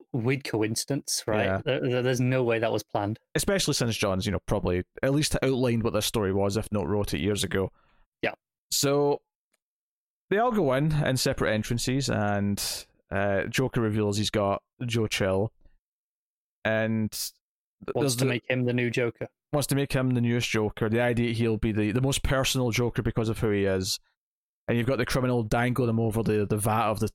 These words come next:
Speaker 2: the, the toxic waste and whatever, the chemicals. And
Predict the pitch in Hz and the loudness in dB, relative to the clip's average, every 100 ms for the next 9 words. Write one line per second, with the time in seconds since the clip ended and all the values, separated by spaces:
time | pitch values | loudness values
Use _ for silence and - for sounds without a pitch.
0 | - 107 104 104 - 113 104 - 101 - | -2 0 0 0 -2 -2 -2 -2 -4 -4
1 | 110 98 95 - - 92 90 - _ _ | -2 0 0 -2 -2 -2 -2 -6 _ _
2 | _ 107 80 90 92 - - _ - - | _ -2 0 0 -4 -4 -14 _ -6 -2
3 | 107 101 98 95 - - _ _ _ 143 | 0 0 0 -2 -4 -10 _ _ _ 0
4 | 151 151 147 | 2 2 0